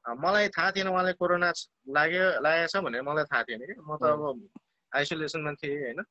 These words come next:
Speaker 1: मसँग इन्टरनेटहरू पनि त्यति हुँदैन थियो, मोबाइल पनि चलाउँदैन थियो, मोबाइल चलाउनै मन नलाग्ने, हेर्नै मन नलाग्ने।
Speaker 2: हजुर, त्यही त।
Speaker 1: त्यो आफ्नै धुनमा हुने क्या सर, कोरोना
Speaker 2: अँ।
Speaker 1: लागिसकेपछि।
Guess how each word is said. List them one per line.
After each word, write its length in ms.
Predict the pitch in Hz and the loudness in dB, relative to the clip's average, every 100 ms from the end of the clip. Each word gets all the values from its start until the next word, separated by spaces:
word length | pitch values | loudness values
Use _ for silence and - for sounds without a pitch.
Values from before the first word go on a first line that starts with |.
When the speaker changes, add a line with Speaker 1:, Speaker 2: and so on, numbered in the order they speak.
| _ - | _ -8
Speaker 1:
मसँग 240 | 135 143 | -4 -4
इन्टरनेटहरू 400 | 147 151 151 131 | -2 -2 0 -2
पनि 120 | 139 | -4
त्यति 180 | 156 139 | -8 -6
हुँदैन 280 | 120 131 139 | -4 -4 -4
थियो, 120 | 139 | -4
मोबाइल 320 | 139 143 147 | -4 -2 -2
पनि 80 | 160 | -2
चलाउँदैन 460 | 165 139 139 139 139 | -2 -2 -2 -4 -6
थियो, 180 | - 190 | -6 -4
मोबाइल 280 | 170 185 | 2 2
चलाउनै 380 | 180 180 180 208 | 2 2 2 2
मन 160 | 208 190 | 0 0
नलाग्ने, 360 | 165 147 139 | 2 0 0
हेर्नै 260 | 127 147 190 | 0 2 2
मन 160 | 196 165 | 0 -2
नलाग्ने। 640 | 139 123 120 _ _ 127 | -4 -6 -8 _ _ 0
Speaker 2:
हजुर, 360 | 123 117 120 113 | 0 -2 -8 -8
त्यही 220 | - 117 | -4 -4
त। 40 | |
Speaker 1:
त्यो 100 | - | 0
आफ्नै 340 | 151 170 240 254 | 2 2 -2 -4
धुनमा 280 | 170 170 185 | -2 0 0
हुने 220 | 143 165 | 0 -2
क्या 120 | 196 | -4
सर, 100 | 135 | -4
कोरोना 580 | - _ - 147 151 143 | -10 _ -8 -4 -2 0
Speaker 2:
अँ। 60 | |
Speaker 1:
लागिसकेपछि। 580 | 135 123 117 110 110 - | 2 0 -2 -8 -12 -16